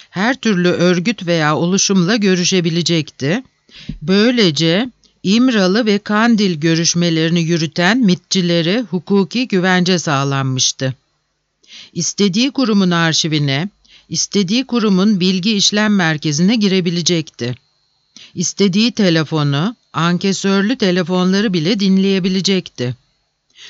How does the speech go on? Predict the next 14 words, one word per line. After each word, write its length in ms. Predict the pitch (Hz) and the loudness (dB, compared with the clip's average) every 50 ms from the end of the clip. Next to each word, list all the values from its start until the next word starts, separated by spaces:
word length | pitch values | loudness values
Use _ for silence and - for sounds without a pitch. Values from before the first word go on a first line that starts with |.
| - _ - | -20 _ -4
Türk 280 | - 226 277 277 - | -2 -2 -2 -2 0
vatandaşları 840 | 220 214 196 - 202 190 190 196 185 202 208 202 - 196 208 208 226 | -2 -2 0 0 0 0 0 0 0 0 0 -2 0 0 0 0 0
hariç 680 | 233 208 190 170 156 143 135 131 156 226 - - - - _ _ _ _ - - _ - | 0 2 2 2 2 0 0 -2 -4 -4 -4 -6 -8 -8 _ _ _ _ -20 -20 _ -4
tutuklu 520 | - 185 160 - 214 202 - 220 254 285 | -4 -4 -2 -2 -4 -4 -4 -4 -4 -2
veya 340 | 247 240 220 202 190 185 185 | 0 0 0 0 0 0 0
hükümlüleri 880 | 185 180 - - 185 175 170 165 165 160 151 156 147 135 139 139 147 208 - _ _ _ _ _ - - - - - | 0 -2 0 0 2 2 2 2 2 0 0 0 -2 -2 -2 -4 -4 -4 -8 _ _ _ _ _ -20 -20 -16 -10 -6
başka 400 | 165 180 185 - - - 247 226 | -4 -2 -2 -2 -2 -2 -2 -2
bir 140 | 254 247 | 0 0
ülkeye 500 | 214 202 190 165 - - 185 170 175 220 | 0 0 -2 -2 -4 -4 -2 0 0 -2
iade 540 | 208 165 175 180 180 170 170 185 180 233 202 | -2 -2 -2 -2 0 0 0 0 0 0 -2
edebilecek 800 | 180 156 180 175 151 156 156 156 139 123 143 151 196 208 - - | 0 0 -2 -2 -2 -2 -4 -2 -2 -2 -2 -2 -4 -4 -6 -6
veya 280 | 190 208 202 185 180 208 | -4 -2 0 0 -2 -2
takas 420 | - 208 185 170 - 208 220 - | -2 -2 -4 -2 -2 -2 -2 0
edebilecekti. 1040 | 214 185 156 190 175 175 175 175 185 143 156 165 143 - - - - 139 151 196 240 | 0 0 0 0 0 0 -2 -2 -2 0 0 -2 -2 -4 -8 -8 -6 -4 -4 -4 -6